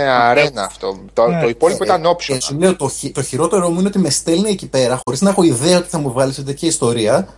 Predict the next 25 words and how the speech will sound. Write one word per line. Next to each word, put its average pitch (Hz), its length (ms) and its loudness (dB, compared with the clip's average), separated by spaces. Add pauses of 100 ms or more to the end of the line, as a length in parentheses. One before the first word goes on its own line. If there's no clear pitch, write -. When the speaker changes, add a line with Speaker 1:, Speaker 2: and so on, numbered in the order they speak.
(420)
Speaker 3:
και 180 100 2
μου 156 120 4
πετάει 170 540 0
στην - 200 -8
κυριολεξία 139 720 0
πάνω 233 240 2
από 180 120 -2
εξήντα 135 520 -4
εχθρούς 123 360 -4
στην 117 120 -12
πρώτη 117 260 -6
αρένα. 101 440 -2 (680)
Και 302 100 0
εγώ 285 300 2 (120)
αδειάζω 170 480 0
τους 214 100 -8
γεμιστήρες 196 520 -2
μου. 95 220 -10 (520)
Και - 100 -10
μετά 147 140 0
μου 196 100 2
λέει, 202 100 4
«Έχεις 202 240 -4
άλλες 180 240 0
δύο;» 143 380 -4